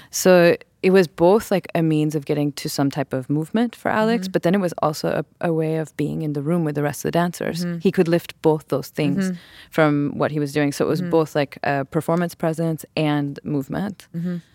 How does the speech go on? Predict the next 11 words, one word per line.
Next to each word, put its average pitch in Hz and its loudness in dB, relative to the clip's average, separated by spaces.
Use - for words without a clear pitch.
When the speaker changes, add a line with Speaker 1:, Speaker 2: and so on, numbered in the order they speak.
Speaker 1:
So 185 0
he 202 8
works 180 2
with, 160 -4
like, 147 -4
kind 147 -4
of, 139 -8
like, 143 -10
super 160 0
highly 143 0
charged, 131 -2